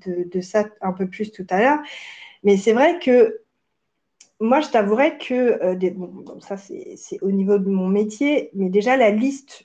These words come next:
des ingrédients, le nombre d'ingrédients pour cette, euh, cette, réaliser cette recette-là, moi, j'avoue que moi, ça m'a posé quand même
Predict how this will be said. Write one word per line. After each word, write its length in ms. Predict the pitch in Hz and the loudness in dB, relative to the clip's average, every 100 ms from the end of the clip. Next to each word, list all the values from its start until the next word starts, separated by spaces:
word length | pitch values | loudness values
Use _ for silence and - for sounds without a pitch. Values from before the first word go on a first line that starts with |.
| _ | _
des 300 | 196 196 208 | -6 -2 0
ingrédients, 760 | 226 220 208 220 202 233 262 - 196 | 0 0 2 0 2 2 2 -2 -8
le 200 | 190 175 | -8 -4
nombre 480 | 190 285 349 277 262 | 0 2 2 2 0
d'ingrédients 720 | 240 226 214 214 220 269 302 _ _ - | 0 0 2 0 2 -2 -2 _ _ -6
pour 180 | 285 | -6
cette, 420 | - 269 254 254 214 | -2 0 0 -2 -2
euh, 380 | 196 180 180 180 | 0 0 -2 -6
cette, 420 | - 196 196 - - - 190 | -6 -8 -8 -10 -10 -10 0
réaliser 420 | 226 208 208 214 | 2 2 0 -2
cette 240 | 214 185 | -4 -8
recette-là, 500 | - 185 214 214 262 | -6 -4 -4 0 0
moi, 280 | 254 240 - _ 190 | 2 0 -2 _ -6
j'avoue 320 | 196 202 254 | -2 -2 -4
que 140 | 247 | -2
moi, 120 | 233 | -2
ça 160 | 247 226 | 0 0
m'a 200 | 202 196 | 0 -2
posé 340 | 196 247 226 | -4 -6 -4
quand 120 | 233 233 | -2 0
même 180 | 233 | -2